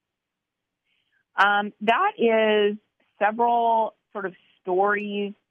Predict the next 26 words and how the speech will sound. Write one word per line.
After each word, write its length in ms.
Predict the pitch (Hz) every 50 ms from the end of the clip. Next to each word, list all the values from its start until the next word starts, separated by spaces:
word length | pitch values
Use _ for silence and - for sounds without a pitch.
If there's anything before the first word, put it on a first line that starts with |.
| _ _
of 560 | - 170 170 175 170 170 170 170 170 170 170 175 _ _ _ _ _ _ _ _
people 520 | 196 196 - - 208 208 202 202 202 196
that 400 | 202 175 160 165 160 160 160 160 - _ _ _ _ _ _ _ _
came 300 | 190 190 185 185 190 180 - _
through 440 | - 170 180 185 185 185 185 185 175
our 380 | - - - 170 165 165 160
ministry, 580 | 160 160 160 165 170 170 _ - - 180 175 170
and 100 | 165 165
then 100 | 165 165
there 100 | 165 160
were 120 | 160 160
none. 460 | 160 160 160 160 160 160 160 160 165 - _ _ _ _ _ _ _ _ _ _ _ _ 180 _
Just 180 | 202 202 196 -
the 80 | - 196
way 360 | 185 175 185 185 190 196 196
that 180 | 190 175 - 170
we, 540 | 170 170 170 170 170 165 165 165 160 - - _ _ _ _ _ _ _
that 160 | 170 160 - 170
we 180 | 180 170 185 -
help, 240 | 180 170 170 170 _ _ _ _ _ _ _ _
that 160 | 175 - -
we 160 | 175 185 180
have 120 | 175 160 -
helped 320 | - - 170 165 185 - _ _ _
them, 540 | 180 170 170 170 170 170 170 170 170 170 - _ _ _ _ _ _ _ _ _ _ _ _ _ _ _ _ _ _ 151
um, 800 | 165 165 160 160 160 156 156 156 151 151 151 151 156 160 160